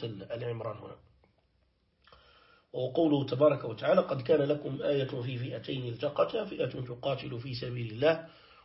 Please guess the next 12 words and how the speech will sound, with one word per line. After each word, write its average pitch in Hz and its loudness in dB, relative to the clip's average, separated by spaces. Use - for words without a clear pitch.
وأخرى 139 0
كافرة 165 6
يرونهم 131 0
مثليهم 151 -4
رأي 139 -4
العين"، 107 -6
يعني 104 -6
يرونهم 147 4
ضعفين، 127 -4
هذا 135 -8
لما 143 0
بدأت 147 4